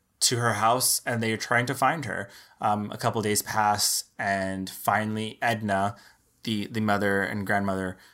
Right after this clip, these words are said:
or, um, she reappears, and she's a little beaten up. She's got some bruises. She doesn't wanna talk about where she's been, or maybe she doesn't remember. Um, it's a very quiet movie,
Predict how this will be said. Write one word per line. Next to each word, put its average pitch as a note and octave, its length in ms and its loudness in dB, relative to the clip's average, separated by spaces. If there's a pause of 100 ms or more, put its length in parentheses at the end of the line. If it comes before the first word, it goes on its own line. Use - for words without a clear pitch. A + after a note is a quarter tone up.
(120)
or, F#2+ 260 -4 (160)
um, G2 460 2
she B2+ 680 0 (180)
reappears, F3 680 0 (100)
and G#2+ 240 -4
she's A2+ 360 0
a G#2 80 -4
little A2+ 300 2
beaten B2 360 -2
up. D3 220 0
She's - 180 -2
got G#2+ 180 0
some G#2+ 200 -2
bruises. B2 640 2 (420)
She A2 400 -2
doesn't A2 300 -2
wanna G#2+ 160 2
talk A#2+ 220 0
about B2+ 180 2
where C#3 140 4
she's B2+ 240 0
been, C3+ 640 0 (220)
or G#2+ 140 0
maybe G2+ 200 -4
she - 100 -6
doesn't F#2+ 160 -6
remember. B2+ 760 2 (760)
Um, G#2 280 2
it's B2 140 -4
a A2 40 -2
very A#2+ 220 0
quiet E3+ 640 -2
movie, D#3+ 540 -2